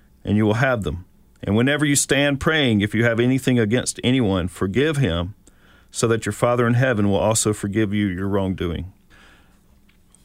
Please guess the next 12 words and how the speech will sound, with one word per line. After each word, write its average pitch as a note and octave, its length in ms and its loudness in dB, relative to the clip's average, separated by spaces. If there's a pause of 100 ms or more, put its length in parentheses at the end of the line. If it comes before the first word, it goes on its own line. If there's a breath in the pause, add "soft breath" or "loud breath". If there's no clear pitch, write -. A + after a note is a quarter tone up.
(240)
Jesus, B2 640 0
what B2 240 0
he's B2 120 0
doing A2+ 300 2
here, - 300 -4 (100)
this A2+ 220 2
is G2+ 140 -2
the G#2+ 100 2
missional G2+ 500 2 (720 soft breath)
kind G#2+ 160 0
of F#2 160 -2
punch. - 440 -4